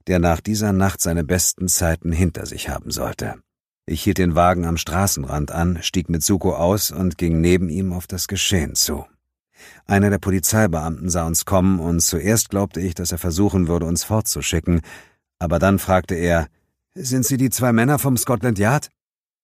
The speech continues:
Ich glaubte schon, dass Sir Powell ihm Personenbeschreibungen gegeben hatte, als Suko sagte,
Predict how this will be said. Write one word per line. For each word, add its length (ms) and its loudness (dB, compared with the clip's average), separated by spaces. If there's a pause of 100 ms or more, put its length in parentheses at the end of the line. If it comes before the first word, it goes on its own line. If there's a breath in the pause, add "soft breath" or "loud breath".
(280)
Ich 140 -4
glaubte 300 2
schon, 240 0
dass 160 -2
Sir 140 0
Powell 420 2
ihm 120 -2
Personenbeschreibungen 1000 0
gegeben 400 0
hatte, 240 -2
als 180 -2
Suko 240 0
sagte, 500 0